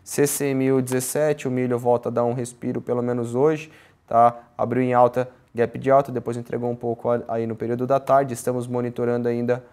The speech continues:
o gráfico semanal para um possível repique. B G I K dezessete, o milho, o, perdão, o boi gordo segue aí a sua movimentação positiva.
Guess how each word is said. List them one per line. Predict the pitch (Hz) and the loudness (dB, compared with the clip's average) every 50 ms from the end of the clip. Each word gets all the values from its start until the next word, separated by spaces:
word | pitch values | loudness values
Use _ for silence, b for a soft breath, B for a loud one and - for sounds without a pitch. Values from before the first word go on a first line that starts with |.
| b b b b b | b b b b b
o | - 113 | -10 -2
gráfico | 113 120 120 117 117 117 - 117 | 4 6 6 6 6 4 -2 -10
semanal | 120 - - 135 131 131 127 123 117 117 117 120 117 | -8 -6 -4 -2 0 0 0 2 4 4 6 4 4
para | 120 - 117 117 | 2 2 0 2
um | 120 120 | 0 -2
possível | 120 117 117 - - 120 123 123 | -4 -8 -8 -8 -8 -6 -4 -2
repique. | 135 127 123 127 - 117 110 - - - - b b b b b b b b _ - | -2 -2 -4 -4 -6 -6 -6 -6 -8 -16 -20 b b b b b b b b _ -6
B | - 131 131 | -2 0 0
G | 127 135 127 127 | 0 0 0 -2
I | 123 | -2
K | - - 120 120 120 | 2 4 4 4 4
dezessete, | 120 123 127 123 - - 127 127 135 143 143 - - b b b b b b _ | 2 0 -4 -6 -2 0 2 2 2 0 -2 -8 -14 b b b b b b _
o | 123 120 | -6 -2
milho, | 117 120 123 123 117 113 - - - - | 0 0 0 0 -2 -2 -6 -8 -8 -4
o, | 143 127 - | -4 -4 -2
perdão, | - 117 117 113 - - - | 0 0 0 0 -2 -2 -4
o | 127 123 | -4 -4
boi | 117 117 123 127 | -2 0 0 2
gordo | 127 123 123 120 117 113 110 | 2 4 4 4 2 2 -4
segue | - - - 123 127 127 123 123 | -8 -4 0 0 0 0 0 0
aí | 120 | -2
a | 113 | -2
sua | - 120 117 | -2 -4 -4
movimentação | 117 117 113 110 123 113 110 - 113 - 113 110 | -4 -4 -4 -4 -6 -8 -10 -10 -10 -10 -10 -10
positiva. | 110 - 113 117 117 - - 127 135 147 139 143 | -8 -10 -10 -10 -12 -10 -4 -2 -2 -2 -2 -4